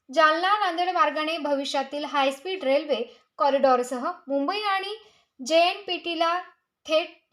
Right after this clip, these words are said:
जोडले जाणार आहे. या संपूर्ण प्रकल्पासाठी एकूण नऊ हजार पाचशे पासष्ट कोटी रुपयांचा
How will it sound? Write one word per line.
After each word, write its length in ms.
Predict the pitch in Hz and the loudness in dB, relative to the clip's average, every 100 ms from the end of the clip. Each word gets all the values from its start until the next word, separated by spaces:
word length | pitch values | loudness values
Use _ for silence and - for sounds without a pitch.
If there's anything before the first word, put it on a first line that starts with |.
| - | -14
जोडले 420 | 226 277 262 277 | 0 2 4 2
जाणार 280 | 294 277 269 | 2 -2 -2
आहे. 260 | 254 320 440 _ _ _ _ | -2 -6 -12 _ _ _ _
या 220 | 269 302 | 0 2
संपूर्ण 540 | 330 311 277 330 392 440 | 2 -2 -6 -6 -6 -4
प्रकल्पासाठी 800 | 427 254 262 254 254 294 311 233 220 | -2 -2 -4 -4 -4 -6 -10 -12 -8
एकूण 440 | 302 320 285 240 269 _ _ _ _ - | -8 -6 -2 -2 -4 _ _ _ _ 0
नऊ 180 | 311 370 | 2 2
हजार 280 | 392 392 392 | 0 -2 0
पाचशे 360 | 381 294 - | 0 0 -2
पासष्ट 540 | 320 285 247 370 370 370 | -2 0 0 -6 -10 -10
कोटी 340 | 320 285 302 | -6 -6 -6
रुपयांचा 480 | 277 254 254 247 285 | -6 -4 -2 -2 -8